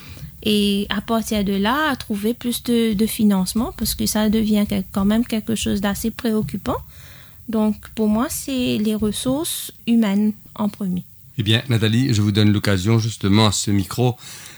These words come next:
Speaker 2: euh, de faire un appel, puisque vous me parlez des besoins, de ces grands besoins, d'un côté de ressources humaines, de l'autre des ressources financières. Et bien entendu,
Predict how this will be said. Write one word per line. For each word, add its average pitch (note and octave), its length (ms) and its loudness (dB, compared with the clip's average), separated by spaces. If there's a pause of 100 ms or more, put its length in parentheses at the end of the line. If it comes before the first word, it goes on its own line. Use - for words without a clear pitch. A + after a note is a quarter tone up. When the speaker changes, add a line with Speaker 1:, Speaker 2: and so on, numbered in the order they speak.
(160)
Speaker 2:
euh, A2 100 0
de G2+ 180 2
faire G#2 220 2
un G2+ 60 4
appel, G2+ 560 4
puisque - 240 -4
vous F#2+ 200 2
me F#2 120 0
parlez F2+ 380 0
des E2 180 -2
besoins, G#2+ 420 4
de G2 80 2
ces F2+ 180 -4
grands G#2+ 260 4
besoins, G2 420 2 (340)
d'un G2+ 180 0
côté G#2 340 2
de F#2 80 2
ressources G2 500 -2
humaines, G#2+ 480 2
de F#2 140 0
l'autre G2+ 480 -2
des F2 160 -4
ressources F#2+ 420 -6
financières. F2+ 640 -4 (640)
Et G2 100 0
bien F2 180 0
entendu, F2 460 -2